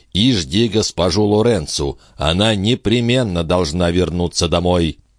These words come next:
Впустишь её, не говоря ни слова и не чиня ей ни малейшего неудовольствия. Теперь ступай и помни, что должен исполнить моё поручение за полчаса». «Слушаюсь», — отвечал Фриц.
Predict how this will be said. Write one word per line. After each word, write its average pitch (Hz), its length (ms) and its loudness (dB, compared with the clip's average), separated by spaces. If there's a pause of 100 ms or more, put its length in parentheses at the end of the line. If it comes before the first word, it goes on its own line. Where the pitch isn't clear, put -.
(140)
Впустишь - 720 0
её, 104 380 0 (100)
не 95 220 -2
говоря 98 340 2
ни 87 120 -4
слова 113 500 2 (240)
и 92 100 0
не 101 140 0
чиня 95 300 0
ей 101 260 2
ни 90 160 -2
малейшего 92 560 0
неудовольствия. 82 960 -2 (260)
Теперь 98 380 0
ступай 107 540 0
и 101 60 0
помни, 113 540 0
что 92 380 -2
должен 95 520 0
исполнить 87 640 -2
моё 80 320 -2
поручение 92 800 -2
за 80 280 -2
полчаса». 90 800 -2 (720)
«Слушаюсь», — 107 880 0
отвечал 80 460 -2
Фриц. - 440 -2